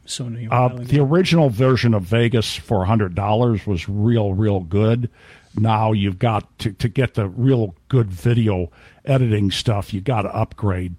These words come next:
Speaker 2: uh, quite a bit, and there, there's, there's better editing suites out there. But,
Speaker 1: Sure,
Speaker 2: I mean, better,
Speaker 1: Filmora is
Speaker 2: better
Speaker 1: a really
Speaker 2: editing
Speaker 1: good
Speaker 2: suites
Speaker 1: one.
Speaker 2: for the money, for the money.
Speaker 1: Yeah.
Speaker 2: Uh, and
Speaker 1: There are quite a
Speaker 2: Michael,
Speaker 1: few.
Speaker 2: Michael, uh,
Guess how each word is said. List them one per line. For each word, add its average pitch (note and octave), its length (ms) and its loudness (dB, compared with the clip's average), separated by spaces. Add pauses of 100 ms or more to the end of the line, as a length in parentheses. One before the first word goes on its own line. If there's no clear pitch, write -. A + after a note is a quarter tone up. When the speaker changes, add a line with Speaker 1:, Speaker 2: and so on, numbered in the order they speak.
(140)
Speaker 2:
uh, G2+ 160 -4
quite G2+ 360 -2
a F#2 80 -4
bit, G2 480 -2
and G2+ 260 -2
there, G2 160 -4
there's, F#2 460 -4
there's F2 260 -2
better F2+ 380 -4 (220)
editing F#2 360 -2
suites F2+ 360 -8
out F#2 200 -6
there. G2 160 -2
But, B2 320 2 (500)
Speaker 1:
Sure, D3 140 -2
Speaker 2:
I C#3+ 100 2
mean, D3 140 4
better, C3+ 280 2
Speaker 1:
Filmora C3+ 180 0
is C#3+ 60 2
Speaker 2:
better F3 180 6
Speaker 1:
a D3 40 6
really C#3+ 120 6
Speaker 2:
editing C#3 280 4
Speaker 1:
good - 60 -2
Speaker 2:
suites D3 320 2
Speaker 1:
one. B2 60 4
Speaker 2:
for B2 40 4
the B2 100 4
money, A#2 420 2 (160)
for C3 220 0
the G2+ 80 0
money. F#2 380 -8
Speaker 1:
Yeah. A2+ 140 -18 (420)
Speaker 2:
Uh, G2 460 0
and A2+ 360 2
Speaker 1:
There D3+ 80 -6
are C3 100 -8
quite - 20 -8
a C3+ 60 0
Speaker 2:
Michael, C3+ 360 2
Speaker 1:
few. F#2 140 -14 (600)
Speaker 2:
Michael, A#2+ 600 2
uh, G2 180 2